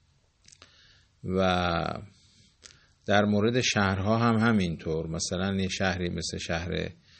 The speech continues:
لوط میگه کلاً زیر و رو شد و واژگونه شد و از بین رفت، ولی بعضی از شهرها نه، فقط آدمهاش مشرکان از بین رفتن، اونجا مونده، اون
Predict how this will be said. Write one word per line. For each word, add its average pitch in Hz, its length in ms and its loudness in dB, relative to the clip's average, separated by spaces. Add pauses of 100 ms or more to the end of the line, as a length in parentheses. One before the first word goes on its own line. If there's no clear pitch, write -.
(320)
لوط 113 400 -2 (200)
میگه 95 320 0
کلاً 98 440 0
زیر 92 280 -2
و 92 80 0
رو 101 220 0
شد 76 440 -6 (1040)
و 87 80 -6
واژگونه 90 680 -2
شد 80 340 -4
و 80 380 -6 (400)
از 80 240 -8
بین 87 240 -4
رفت، 80 480 -2
ولی 90 360 -4 (840)
بعضی 104 340 2
از 98 120 0
شهرها 98 840 0 (180)
نه، 87 480 -4 (540)
فقط 95 360 2
آدمهاش 92 880 -2
مشرکان 95 540 -4
از 107 200 0
بین 107 160 0
رفتن، 104 500 -2
اونجا 90 500 -2
مونده، 90 720 0
اون 82 280 -8